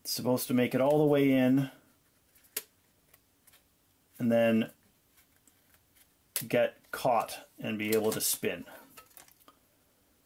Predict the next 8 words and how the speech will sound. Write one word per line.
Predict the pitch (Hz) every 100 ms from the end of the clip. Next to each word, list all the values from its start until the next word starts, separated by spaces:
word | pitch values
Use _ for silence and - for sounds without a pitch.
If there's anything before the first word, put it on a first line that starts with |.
| _ _ _ -
So | - - 113 107 104 104 - _ _ - - _ _ _ _ - - - - - _ _ _ _ _ _ _ - - _ _ _ _ _ _ _ _ _ _ _ _ _ _ _ _ _ - - _ _ -
that | 131 131
happens. | 131 127 - 131 135 139 - - - - _ _ _ _ - _ _ - _ _ _ _ - - - _ _ _ _ _ _ _ _ _ _ _ _ _ _ _ - - - -
And | 117 110
then | 113
when | 113
it's | 110 -
done, | - 123 123 120